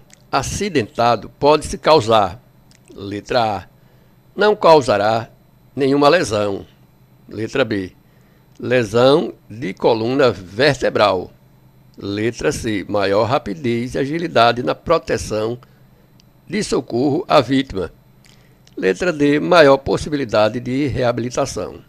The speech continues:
Vejam a questão. E a alternativa correta é a letra B.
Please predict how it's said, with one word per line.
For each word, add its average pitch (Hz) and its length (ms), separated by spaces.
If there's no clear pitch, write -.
Vejam 110 400
a 110 80
questão. 117 640
E - 40
a 131 40
alternativa 127 720
correta 104 880
é 156 140
a 160 80
letra 131 720
B. 117 640